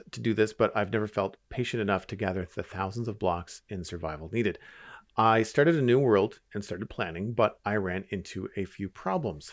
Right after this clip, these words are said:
First, I wondered whether you guys use random seeds or scout for a seed you like. I started on a random seed and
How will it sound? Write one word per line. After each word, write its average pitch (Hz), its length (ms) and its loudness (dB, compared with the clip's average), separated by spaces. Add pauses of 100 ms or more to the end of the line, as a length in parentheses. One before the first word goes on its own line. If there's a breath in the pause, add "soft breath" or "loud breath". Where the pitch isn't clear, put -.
First, - 440 0 (100)
I 117 120 2
wondered 110 420 -2
whether 101 240 4
you 95 180 -2
guys 92 420 -4
use 104 380 -2
random 131 540 4
seeds 92 560 -6
or 101 180 2
scout 123 400 0
for 131 220 2
a 135 60 2
seed 90 420 -6
you 104 160 -2
like. 170 380 -2 (420 soft breath)
I 113 100 -2
started 131 360 6
on 107 100 4
a 98 40 4
random 95 300 0
seed 87 320 -6
and 104 180 -6